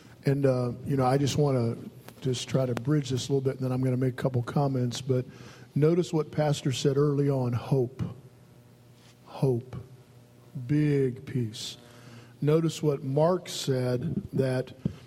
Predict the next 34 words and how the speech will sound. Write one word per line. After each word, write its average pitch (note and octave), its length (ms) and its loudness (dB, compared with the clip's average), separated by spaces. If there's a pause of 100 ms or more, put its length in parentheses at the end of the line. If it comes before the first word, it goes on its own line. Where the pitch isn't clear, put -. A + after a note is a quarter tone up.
(160)
uh, B2+ 280 0
there C3 320 0
was B2+ 180 0
a C3+ 40 2
void, C3 640 2
but, B2+ 280 -2
but B2 100 2
a B2+ 80 2
lot C3 320 2
of C3 140 -2
people - 320 -4
stepped - 480 -2
up. A#2+ 260 -2 (220)
A A#2+ 80 -2
lot C3 340 2
of B2+ 140 -4
people D3 300 -4
stepped - 460 -2
up. - 280 2 (500)
Okay? C3+ 320 2 (360)
And C3 380 -2
notice D#3+ 460 2
what C#3 180 -2
Andy D#3+ 440 2
said. C3+ 560 0 (340)
He F#3+ 160 4
said E3 380 4
that C#3 120 2
he E3 160 4
was D3+ 300 4
in D3+ 160 4
the C#3+ 340 2
other D3+ 280 4
camp. B2+ 480 0